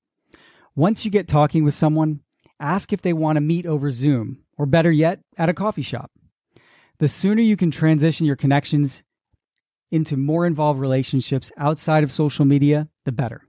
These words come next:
This will make the connection more meaningful for both of you.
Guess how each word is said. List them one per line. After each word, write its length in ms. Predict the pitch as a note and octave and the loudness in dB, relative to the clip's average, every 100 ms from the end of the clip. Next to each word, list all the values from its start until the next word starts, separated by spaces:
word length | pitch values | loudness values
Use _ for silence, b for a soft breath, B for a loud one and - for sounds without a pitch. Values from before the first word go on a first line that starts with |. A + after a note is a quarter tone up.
| _ _ _ _ _ b b b b | _ _ _ _ _ b b b b
This 200 | F3 - | 0 2
will 80 | F3+ | 0
make 180 | D#3+ | 0
the 80 | - | -2
connection 600 | - C3+ C#3 - C#3 C#3 - | -2 -2 0 0 -2 -4 0
more 180 | D3+ E3+ | 2 4
meaningful 640 | D#3+ D3+ D3 C#3+ C#3+ C3+ - | 4 2 0 0 -2 -2 -6
for 100 | C#3+ | -4
both 300 | A#2+ A#2+ A2+ | -2 -2 -6
of 100 | G2+ | -12
you. 180 | B2+ | -14